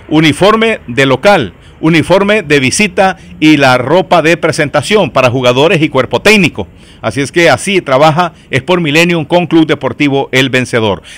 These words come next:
Setenta y seis veinte, ochenta y tres cero tres, la línea de contacto para de que determine cantidad y precios. La calidad no se discute. Como es alta costura, confecciona uniformes para empleados de las diferentes empresas.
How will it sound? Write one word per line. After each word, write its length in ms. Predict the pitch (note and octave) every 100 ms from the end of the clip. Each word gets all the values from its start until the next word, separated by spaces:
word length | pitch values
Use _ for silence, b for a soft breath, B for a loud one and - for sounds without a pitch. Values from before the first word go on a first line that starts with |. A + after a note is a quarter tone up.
| B
Setenta 420 | G#3+ - F#3+ E3
y 40 | C3+
seis 120 | C#3+
veinte, 240 | F3+ F#3+
ochenta 300 | E3 D3 C3
y 60 | B2+
tres 180 | D#3+ D#3+
cero 220 | C#3+ B2+
tres, 160 | F#3+
la 100 | D#3+
línea 260 | C#3 D3+ D#3+
de 120 | E3+
contacto 580 | G3+ F#3+ G3+ E3+ F3+ E3 B B
para 220 | G3 G#3 G3+
de 160 | F#3+
que 180 | E3+ D3 -
determine 640 | C#3+ G3 D#3 D#3+ F3 D#3
cantidad 400 | E3 E3+ C#3+ B2
y 80 | B2+
precios. 360 | F#3+ G#3 C#3+
La 120 | A#2+ A#2
calidad 520 | A2+ A2+ D3 E3+ -
no 260 | B2 C#3 D3+
se 160 | D#3+
discute. 520 | B2 - E3 D#3+ F#2 - B B
Como 220 | C#3+ E3
es 80 | F3
alta 220 | G#3 A3
costura, 480 | A#3 - D#3+ D#3+ E3+
confecciona 420 | D#3+ C3 E3 E3+
uniformes 460 | E3+ C#3+ D#3+ E3 -
para 160 | C3+
empleados 440 | B2 B2+ D#3 F#3+ D#3+
de 80 |
las 120 | B2+ A2+
diferentes 480 | G#2+ A#2 A#2 A#2+
empresas. 460 | B2 F3 A3 D3